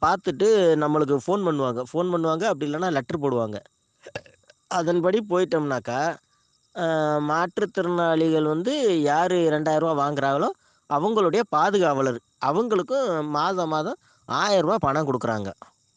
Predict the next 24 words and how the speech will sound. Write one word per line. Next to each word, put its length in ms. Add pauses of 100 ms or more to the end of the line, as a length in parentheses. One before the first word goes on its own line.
(380)
இது 180
வந்து 180
எனக்கு 280
இன்னைக்கு 320
காலையில 480
தான் 180
தெரியும். 500
ஆனா, 240
அவன் 440 (520)
ஒரு 160
மாசத்துக்கு 280
முன்னாடியே 380
போட்டிருக்காங்க. 560 (680)
இங்க 500
ம-, 180
நம்ம 400
ஆபீஸ்ல 180
இருந்து 340
உங்களுக்கு 280
வந்து 120
லெட்டர் 600
அல்லது 300
ஃபோன் 340
தகவல், 340